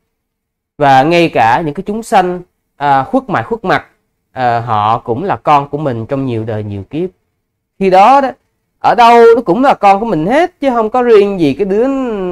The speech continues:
bé hiện tại đang ẵm, đang bồng. Cho nên, rải tâm từ cho tất cả những đứa con ở xung quanh của mình, sống trong cái tâm của một người mẹ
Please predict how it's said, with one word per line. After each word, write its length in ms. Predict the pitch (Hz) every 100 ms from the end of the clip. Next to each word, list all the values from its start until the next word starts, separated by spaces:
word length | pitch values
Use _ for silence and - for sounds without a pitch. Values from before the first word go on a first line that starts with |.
| 175
bé 260 | 175 170 240
hiện 220 | 208 131
tại 240 | 110 104
đang 140 | 139 147
ẵm, 180 | 110 180
đang 180 | 156
bồng. 200 | 135 107 92 _ _ _ _ _ _ _ _
Cho 100 | 156
nên, 340 | 165 165 160 165 _ _ _
rải 160 | - 135
tâm 180 | 180 156
từ 300 | 151 131 127
cho 140 | 151
tất 360 | 147 277 269 -
cả 320 | 127 104 147
những 160 | 131 147
đứa 100 | 196 202
con 300 | 190 180 175
ở 60 |
xung 220 | 185 180 170
quanh 220 | 165 165
của 120 | 147
mình, 280 | 165 151 131 - _ _ _ _ _
sống 400 | - 185 233 285
trong 220 | 226 160
cái 120 | 185
tâm 320 | 208 185 180 160
của 100 | 175
một 160 | 131
người 180 | 127 113
mẹ 540 | 120 131 120 120 131